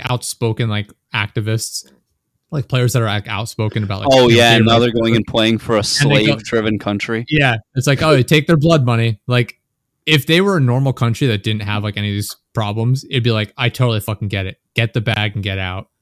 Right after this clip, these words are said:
Speaker 2: Yeah.
Speaker 1: Like, totally makes sense. But the fact that they're, like, like I said, the one guy in particular who's, like, had, like, criticized them in the past or, like, Qatar or something, I forget wh-, exactly,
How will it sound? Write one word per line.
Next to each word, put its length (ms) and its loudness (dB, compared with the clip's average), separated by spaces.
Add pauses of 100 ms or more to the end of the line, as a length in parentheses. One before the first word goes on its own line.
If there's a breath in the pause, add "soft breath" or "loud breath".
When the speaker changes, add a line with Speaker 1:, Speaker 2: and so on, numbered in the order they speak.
Speaker 2:
Yeah. 300 -2
Speaker 1:
Like, 260 -4 (380)
totally 240 2
makes 220 -4
sense. 360 -14 (540)
But 180 -2
the 80 -4
fact 240 -2
that 100 -10
they're, 180 -2
like, 280 -4
like 160 -4
I 40 0
said, 180 -2
the 60 -2
one 160 -2
guy 120 -4
in 60 0
particular 460 -4
who's, 160 -2
like, 180 -4 (300)
had, 240 0
like, 140 -4
criticized 720 -2
them 120 -4
in 80 -4
the 80 -8
past 480 -4
or, 80 -6
like, 200 -8
Qatar 440 -4
or 20 -2
something, 240 -4
I 60 2
forget 220 -2
wh-, 480 -10
exactly, 560 -6